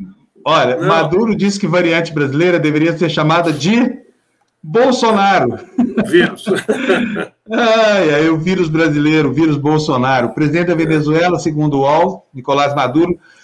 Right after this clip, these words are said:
Speaker 1: disse hoje, ontem, no caso, né, em seu balanço sobre o coronavírus no país, que a variante brasileira da doença deveria se chamar Bolsonaro e criticou o presidente chamando de louco, psicopata. Isso é uma crítica ou é só uma constatação?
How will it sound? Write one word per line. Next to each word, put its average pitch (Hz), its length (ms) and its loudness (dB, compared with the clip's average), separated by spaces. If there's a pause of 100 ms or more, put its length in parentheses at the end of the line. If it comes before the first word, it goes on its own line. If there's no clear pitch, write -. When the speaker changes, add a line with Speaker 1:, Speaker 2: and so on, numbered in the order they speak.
(120)
Speaker 1:
disse 151 320 -2
hoje, 185 560 2
ontem, 151 340 0
no 120 100 -2
caso, 113 280 -2
né, 131 80 -2
em 127 40 -4
seu 147 160 -2
balanço 139 420 0
sobre 131 180 -4
o - 20 -12
coronavírus 123 540 -2
no 120 60 -8
país, 151 340 0
que 185 80 -2
a 160 40 0
variante 151 360 -2
brasileira 139 380 -2
da 135 80 -4
doença 143 280 -6
deveria 147 320 -2
se - 100 -8
chamar 160 480 -4
Bolsonaro 190 840 2 (440)
e 151 80 -6
criticou 190 540 -2
o 185 80 0
presidente 165 420 0
chamando 156 480 -2
de 156 140 -6
louco, 160 600 0
psicopata. 135 880 -4 (480)
Isso 160 180 -4
é 185 40 2
uma 156 140 0
crítica 233 580 -4 (380)
ou 143 100 -2
é 135 120 2
só - 160 -6
uma 131 120 -2
constatação? 123 760 -4